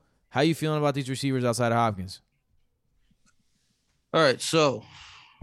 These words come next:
Speaker 2: first of all, I'm still not promoting A J Green. I just need to make that clear. And I don't support your promotion of the old man either.
Speaker 1: He's
Speaker 2: But
Speaker 1: been balling.
Speaker 2: look, the way that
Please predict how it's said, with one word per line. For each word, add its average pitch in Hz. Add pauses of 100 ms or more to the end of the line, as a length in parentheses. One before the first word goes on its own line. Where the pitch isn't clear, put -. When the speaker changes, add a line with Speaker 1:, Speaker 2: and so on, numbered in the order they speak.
(320)
Speaker 2:
first 160
of 135
all, 117 (580)
I'm 127
still 143
not 139
promoting 131
A 120
J 123
Green. 107 (400)
I 117
just 117
need 123
to 123
make 120
that 117
clear. 107 (160)
And 110
I 113
don't 123
support 117
your 110
promotion 113 (480)
of 120
the 120
old 110
man 110
either. 101 (760)
Speaker 1:
He's -
Speaker 2:
But 123
Speaker 1:
been 190
balling. 208 (1200)
Speaker 2:
look, 160 (600)
the 135
way 151
that 156